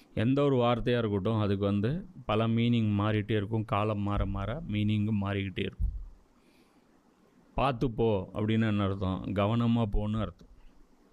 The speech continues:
பார்த்துன்னு என்ன? கண்ணுல பார்க்கறது தான் பார்த்து. So, அவர் கண்ணுல பார்த்து போக சொன்னாரு,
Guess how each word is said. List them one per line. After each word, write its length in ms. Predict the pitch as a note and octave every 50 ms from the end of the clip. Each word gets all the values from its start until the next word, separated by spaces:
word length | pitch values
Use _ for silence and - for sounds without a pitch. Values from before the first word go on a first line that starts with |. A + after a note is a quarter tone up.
| - _ _ _ - - - - - - -
பார்த்துன்னு 400 | B2+ B2+ C3 A2 D3+ C3 B2 B2
என்ன? 320 | A#2 A2 G#2+ G#2+ G#2 G#2
கண்ணுல 340 | G#2 - G2+ G2+ G#2+ A2 A#2 G2+ -
பார்க்கறது 320 | G#2 G2 F#2+ F#2+ F#2 F#2
தான் 180 | G#2+ A#2+ A2 G2+
பார்த்து. 320 | - E2+ - - - - - _ - - - - - - - - - - _ _ - - - - - - - _ _ - - - - _
So, 200 | _ - - B2+
அவர் 120 | A#2+ A#2 A2
கண்ணுல 300 | G#2+ A2 A2 A#2+ C3 C3
பார்த்து 360 | B2 A2+ A#2+ A2+ G#2 A#2 A2
போக 320 | G2+ G#2 G2+ G2 G2 G#2
சொன்னாரு, 500 | F#2+ F#2+ F2+ F2 F2+ G2 F#2+ F2+ F2 E2+